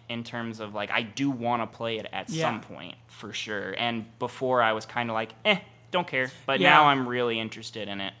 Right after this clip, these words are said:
Speaker 1: I didn't expect the voice cast to be as, uh,
Speaker 2: Oh,
Speaker 1: as
Speaker 2: man.
Speaker 1: great as it actually is.
Speaker 2: Yeah.
Speaker 1: So that's a no for you right off the bat, though?
Speaker 2: It's, it's, it's too big of an entry price.
Speaker 1: Mm-hmm.
Speaker 2: I
Speaker 1: Mm-hmm.
Speaker 2: can't justify that ticket.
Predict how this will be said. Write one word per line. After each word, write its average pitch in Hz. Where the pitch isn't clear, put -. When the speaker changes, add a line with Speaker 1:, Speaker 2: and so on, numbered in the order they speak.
Speaker 1:
I 131
didn't 123
expect 117
the 113
voice 107
cast 101
to 107
be 101
as, 117
uh, 104
Speaker 2:
Oh, 277
Speaker 1:
as 127
Speaker 2:
man. 220
Speaker 1:
great 117
as 107
it 104
actually 101
is. 98
Speaker 2:
Yeah. 156
Speaker 1:
So 143
that's 139
a 135
no 131
for 139
you 131
right 131
off 127
the 127
bat, 131
though? 143
Speaker 2:
It's, -
it's, 196
it's -
too -
big 190
of 185
an 180
entry 160
price. 127
Speaker 1:
Mm-hmm. 127
Speaker 2:
I -
Speaker 1:
Mm-hmm. 117
Speaker 2:
can't 170
justify 160
that 151
ticket. 147